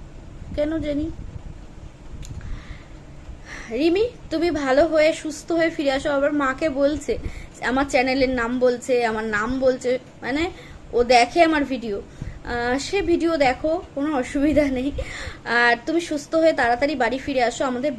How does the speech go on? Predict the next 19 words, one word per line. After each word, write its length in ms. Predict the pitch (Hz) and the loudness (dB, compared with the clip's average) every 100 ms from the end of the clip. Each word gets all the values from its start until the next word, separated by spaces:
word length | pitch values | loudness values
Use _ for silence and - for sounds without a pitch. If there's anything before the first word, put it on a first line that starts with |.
| 196 | -6
বম-, 340 | 208 214 214 | -6 -6 -6
মানে 260 | 208 208 196 | -6 -6 -4
গায়েঘাটাতে 580 | 196 196 202 254 285 330 | -2 0 -2 -2 -2 -2
তোমার 300 | 320 285 285 | -2 -2 0
বাড়ি, 320 | 247 226 330 - - - 196 | 0 0 -2 -6 -12 -10 -4
অবশ্যই 600 | 214 269 285 - 349 269 | -2 -2 -4 -2 0 2
দেখা 260 | 240 247 | 2 0
করব, 440 | 214 220 202 196 214 | 0 -2 0 -4 -6
ঠিক 140 | 294 | -2
আছে? 320 | 359 381 302 - - - - - | -2 0 -2 -2 -10 -12 -10 -6
আহ, 220 | 208 214 214 | -4 -4 -4
তুমি 120 | 269 | -6
সুস্থ 380 | - 359 - 370 | -4 -6 -4 4
হয়ে 200 | 330 294 | 6 6
শুধু 240 | 285 269 | 4 -2
ফিরে 280 | 277 240 220 | -2 0 2
আসো। 300 | 208 208 190 - - - - | 0 -4 -8 -10 -16 -16 -10
আহ, 280 | 202 202 202 262 | -6 -6 -4 0
তোমাকে, 500 | 277 277 339 339 | 0 2 2 2